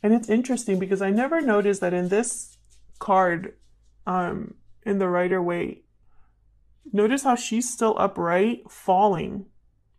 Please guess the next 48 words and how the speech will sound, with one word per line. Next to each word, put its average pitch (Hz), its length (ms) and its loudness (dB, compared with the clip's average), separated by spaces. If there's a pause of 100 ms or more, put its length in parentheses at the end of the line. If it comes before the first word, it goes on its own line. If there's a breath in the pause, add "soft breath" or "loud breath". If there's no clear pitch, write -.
(100)
even 208 280 0
though 190 100 2
this 190 180 0
card 180 280 -2
is 180 160 -2
reversed. - 680 -8 (920 soft breath)
So 180 320 4
that 220 160 0
kinda 320 200 -2
goes 190 260 2
with 175 200 -4
the, 170 340 -4 (1700)
you 196 180 2
know, 165 140 -2
for 190 160 -2
me 190 220 0
as 175 280 -4
a 175 100 -2
reader, 175 460 -2
the 160 120 -4
Tower 190 280 0
reversed 175 460 -4
doesn't 185 240 -2
mean 180 160 -2
that 175 100 -4
you 175 120 -8
can 175 180 -6
avoid 165 320 -4
a 165 60 -4
Tower - 420 -6
altogether. - 580 -8
I 170 60 -8
feel 190 180 -2
like 175 140 -2
the 185 80 -8
Tower 180 360 -2
is - 80 -8
still 220 180 0
coming 180 320 -4
down, 165 360 -6 (420 soft breath)
but 196 160 4
it's 202 180 0
like 202 260 0
you - 60 -20
can 208 140 -4
kind 202 260 -2
of 165 100 -4
see 175 600 -4